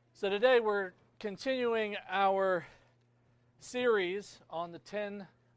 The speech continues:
words or Ten Commandments. Uh, today we're talking about the ninth word.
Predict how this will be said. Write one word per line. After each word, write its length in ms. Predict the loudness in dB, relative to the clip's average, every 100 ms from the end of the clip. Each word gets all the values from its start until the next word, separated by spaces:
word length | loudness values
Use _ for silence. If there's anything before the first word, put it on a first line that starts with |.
| _
words 500 | -2 4 6 4 0
or 80 | -10
Ten 260 | -6 -6 -6
Commandments. 760 | -8 -4 -2 -2 -6 -10 -16 -20 _ _ _ _ _ _ _ _ _ _
Uh, 220 | -4 -2 -2
today 320 | -2 2 4
we're 140 | 2 0
talking 400 | 0 0 0 -6
about 260 | -4 -4
the 80 | -4
ninth 420 | -6 -4 -4 -10 -18 -10
word. 500 | 2 4 6 2 -4